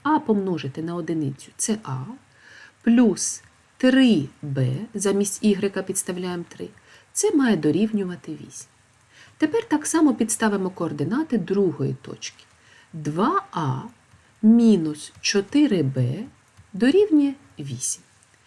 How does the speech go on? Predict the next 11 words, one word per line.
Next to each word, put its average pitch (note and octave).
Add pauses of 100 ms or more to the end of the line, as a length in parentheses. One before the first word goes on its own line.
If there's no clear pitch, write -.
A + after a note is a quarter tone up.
(200)
Дивіться, G#3
ми G#3
отримали A3+
два G3
лінійних F3+ (140)
рівняння. B2+ (460)
Щоб C4
знайти B3
А F#3 (200)
та C3+
Б, F#3